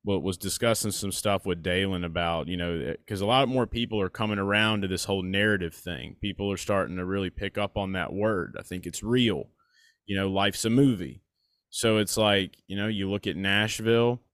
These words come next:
you look at Trackhouse, you look at where they're from, what they do. You had an off week. You've had a quiet Ross Chastain. It was the perfect time for him to come in and just fuck everybody up with some truth. And so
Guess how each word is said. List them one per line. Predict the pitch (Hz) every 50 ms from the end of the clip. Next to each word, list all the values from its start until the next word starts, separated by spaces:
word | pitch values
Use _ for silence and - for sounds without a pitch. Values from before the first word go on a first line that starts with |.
| _ _ _ _ _
you | 95 95 92
look | 92 92 101
at | 80 -
Trackhouse, | - - 98 98 95 101 - - 104 101 104 107 107 107 104 - - - _ _ _ -
you | 95 92
look | 95 92 -
at | 80
where | 85 92 90
they're | 87 85
from, | - - - 104 101 101 101 101
what | 98 95 90
they | - 92 87
do. | 82 80 92 95
You | 98 98 98 92 85
had | 87 85
an | 87 76 - -
off | 95 98 98 95 - -
week. | 101 101 101 98 85
You've | - 90 90 -
had | 90 87
a | 87
quiet | - - - - 98 98 92 98 95 -
Ross | - 95 92 90 90 -
Chastain. | - - 101 92 87 82 - - 98 92 90 90 90 92 90 - _ _ _ _ _ _
It | -
was | 104 98
the | - 110
perfect | - - - 120 127 - 104 - -
time | - 110 107 104 104 104
for | 95 - 95
him | 95 95 92 90
to | 82 85
come | - - - 92 95 95 95 90
in | 90 92 92 87 82 80 - -
and | - 90 90 87 87
just | 85 85 85 82 80 - - - - _ _ _ _ _ - - -
fuck | 104 95 -
everybody | 95 90 90 90 82 87 85 85 87
up | 85 65 -
with | 85 -
some | - 95
truth. | 95 - 113 135 - - - - _ _ _ _ _ _ _ _ _ _ _ _ _
And | 107 107 110 113 110 104
so | - - 117 117 110 110 107 104 101 92